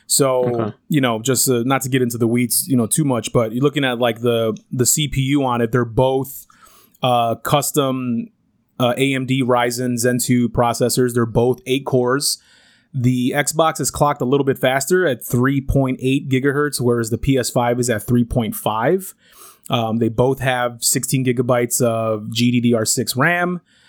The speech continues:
Speaker 1: Uh, the storage is a little bit different. So the P S five does have an eight hundred and twenty-five gigabyte custom S S D, whereas the Xbox Series X has a full one terabyte.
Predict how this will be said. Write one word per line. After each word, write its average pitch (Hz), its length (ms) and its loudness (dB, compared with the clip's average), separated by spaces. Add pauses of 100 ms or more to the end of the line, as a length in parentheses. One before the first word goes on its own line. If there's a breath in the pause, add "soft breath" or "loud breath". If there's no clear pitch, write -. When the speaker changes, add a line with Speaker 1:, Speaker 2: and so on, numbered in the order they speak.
(260 soft breath)
Speaker 1:
Uh, 110 400 -2
the 110 340 0
storage 180 380 0
is 180 100 -8
a 170 40 -8
little 180 160 0
bit 170 140 0
different. 165 440 -2
So 127 480 0
the 123 420 0
P 151 240 0
S 135 120 -4
five 135 340 0
does 131 200 0
have 127 200 -2
an 123 120 -2
eight 147 140 0
hundred 147 280 -2
and 135 80 -6
twenty-five 139 500 0
gigabyte 123 480 0
custom 123 400 -2
S 120 160 -2
S 117 160 0
D, 165 340 -2 (540 soft breath)
whereas 113 360 0
the 107 680 -2
Xbox 127 420 -2
Series 120 320 -2
X 120 220 0
has 123 180 -2
a 110 100 -4
full 120 520 0
one 117 260 0
terabyte. 135 560 0